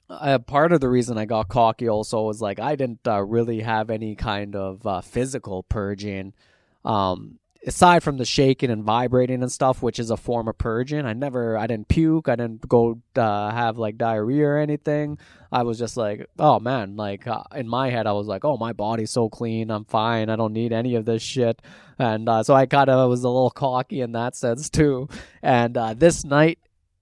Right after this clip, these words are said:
kicked my ass, <laughs> all right? I, uh, so I took the medicine, and, uh, within, like, uh, a half hour to forty-five minutes, uh, it hits me,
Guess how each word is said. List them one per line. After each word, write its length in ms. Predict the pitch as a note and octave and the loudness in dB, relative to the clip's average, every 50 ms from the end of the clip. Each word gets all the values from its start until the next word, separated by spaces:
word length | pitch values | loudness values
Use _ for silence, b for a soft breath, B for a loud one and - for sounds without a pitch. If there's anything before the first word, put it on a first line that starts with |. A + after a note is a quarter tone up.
| _ _ _ - | _ _ _ 4
kicked 340 | - - D#3+ C#3+ - - | 6 6 6 4 0 -6
my 280 | - A#2 A2+ A2+ A2+ A2 | -6 -4 -2 -2 -2 -4
ass, 480 | G#2 G2 G2 F2 C#2+ B1 - - - - | -4 -4 -4 -4 -6 -8 -12 -8 -4 -2
<laughs> 0 | |
all 160 | A#2+ G#2+ A#2 | 0 0 0
right? 420 | C3+ C#3 - - - G#3 - - - - - - B2 E3 - - D3+ - - - - B F#3 A3 B3 C4 B3+ B3 A#3+ A3+ E3+ | 0 0 0 2 0 0 -2 -2 -6 -8 -6 -2 -2 -2 -2 -4 -8 -8 -10 -10 -10 B -10 -8 -10 -14 -14 -12 -12 -10 -6
I, 300 | B - C#3 D3 D3 D3+ | B 0 2 2 4 4
uh, 280 | D3 C#3+ C#3 C3+ B2+ B2 B2 B2 E2+ - - _ _ _ _ _ _ _ _ _ _ _ _ _ | 4 4 4 4 0 -2 -6 -12 -18 -20 -20 _ _ _ _ _ _ _ _ _ _ _ _ _
so 260 | - - - E3 D3+ | -6 0 2 2 4
I 140 | C3+ C3+ C3+ | 2 2 -2
took 300 | B2+ - E3 E3+ E3 _ | -2 -2 -4 -4 -4 _
the 80 | - E3 | -8 -4
medicine, 720 | D#3 C#3+ C3 C3 C3+ C3+ - - E3 E3+ F#3+ G3 G#3+ A#3 _ _ _ _ - | -2 -2 -2 -2 -4 -6 -8 -8 -8 -8 -10 -12 -18 -20 _ _ _ _ -12
and, 380 | B2 A#2 A2+ A2+ A2+ A2+ A2 A#2 | -10 -8 -8 -8 -8 -8 -6 -4
uh, 180 | A#2 A2 A2+ A2 | -4 -2 -2 -2
within, 460 | G#2+ A#2+ B2+ C3 D3 D3 C#3+ C3+ C3+ | -2 -4 -4 -2 -2 -2 -2 -4 -4
like, 300 | C3 B2+ B2 - _ - | -6 -6 -6 -6 _ -4
uh, 720 | B2+ A#2 A#2 A2+ A2+ A2 A2 A2 A2 A2 G#2+ G#2 G2+ G2+ - _ _ _ _ - | -2 -2 -2 0 -2 0 0 -2 -2 -2 -2 -4 -4 -6 -8 _ _ _ _ -20
a 120 | - - | -18 -12
half 340 | A2+ G2 A#2+ A#2 A2+ A2+ - | -8 -4 -2 -2 -2 -2 -2
hour 300 | B2 A2 G#2+ A2+ A2+ A2+ | -4 -2 -2 -2 -2 -2
to 80 | G#2+ G#2 | -4 -6
forty-five 560 | - - A#2+ A2 G#2+ G#2 - A#2 G#2+ G#2 G2+ | -4 -2 -2 -2 -2 -4 -4 -2 -2 -2 -4
minutes, 360 | G2+ G#2 G#2+ A2 A2 G#2 - | -6 -6 -6 -6 -6 -8 -8
uh, 120 | A2 F#2+ - | -8 -10 -8
it 140 | - A2+ - | -10 -12 -12
hits 340 | - - B2 A#2 - - - | -10 -8 -8 -8 -8 -8 -10
me, 260 | A#2+ A#2+ A#2+ A#2+ A#2+ | -8 -8 -6 -8 -8